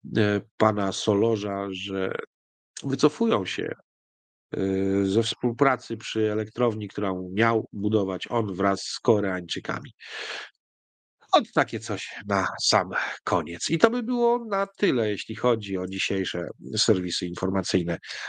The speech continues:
na kanale Kapitan Lisowski. Jeżeli będzie coś innego ciekawego, zobaczymy się we Flashu, bo nie tylko rano one się mogą zdarzyć. Jeśli się podobało, to zachęcam do lajkowania, komentowania, udostępniania, subskrybowania kanału Kapitan Lisowski, dawania rady z reklamami, wspierania kanału w każdy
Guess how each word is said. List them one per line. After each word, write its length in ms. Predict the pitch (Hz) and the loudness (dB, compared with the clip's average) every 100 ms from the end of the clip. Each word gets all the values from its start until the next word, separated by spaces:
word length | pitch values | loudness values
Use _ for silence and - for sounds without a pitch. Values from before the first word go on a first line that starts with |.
| - | -8
na 120 | - 110 | -2 0
kanale 340 | 107 92 92 | 2 2 2
Kapitan 400 | - 95 110 127 | 0 0 2 2
Lisowski. 480 | 165 - 190 - 147 | 4 4 2 -2 -4
Jeżeli 240 | 107 95 | -2 -2
będzie 180 | 90 85 | -4 -8
coś 160 | 85 95 | -8 -4
innego 240 | 92 92 | -2 -2
ciekawego, 400 | 101 98 95 95 | 0 0 2 2
zobaczymy 360 | 87 90 87 92 | 0 -2 -4 -2
się 140 | 123 | 2
we 120 | 143 | 2
Flashu, 420 | - 175 156 156 - | 4 2 2 -2 -2
bo 120 | 101 | -2
nie 160 | 98 101 | -2 -4
tylko 280 | - - | -4 0
rano 280 | 107 123 120 | 0 2 0
one 160 | 113 110 | -2 -4
się 100 | 113 | -4
mogą 240 | 110 107 | -2 0
zdarzyć. 380 | 101 110 101 - - _ _ _ _ | 2 0 0 -8 -18 _ _ _ _
Jeśli 340 | 90 165 - | 2 2 2
się 180 | 160 170 | 0 0
podobało, 540 | 151 147 139 131 127 117 | 2 2 2 2 0 -2
to 100 | 107 | -4
zachęcam 480 | 110 113 107 98 | -4 -4 -6 -8
do 120 | 92 95 | -2 2
lajkowania, 600 | 110 120 120 107 104 101 | 2 2 0 0 -2 -4
komentowania, 640 | 104 101 95 95 95 92 | -4 -4 0 0 0 -2
udostępniania, 640 | 92 - 98 - 107 98 | -4 -4 -2 4 4 4
subskrybowania 680 | 92 92 - 131 120 113 110 | 2 0 4 4 4 4 0
kanału 300 | - 104 101 | -4 -2 -2
Kapitan 360 | - 104 104 98 | -2 -2 0 0
Lisowski, 440 | 92 101 - - - - - | 0 0 0 -4 -8 -12 -4
dawania 360 | 113 127 147 135 | 4 4 4 2
rady 180 | 127 123 | -2 -2
z 60 | |
reklamami, 540 | 113 113 110 104 98 98 | -2 -2 -4 -4 -6 -10
wspierania 560 | - - 117 113 120 113 | -6 2 4 4 4 0
kanału 460 | 107 101 101 101 98 | -2 -2 0 0 0
w 80 | |
każdy 600 | - 87 101 107 104 - | 0 0 0 2 2 2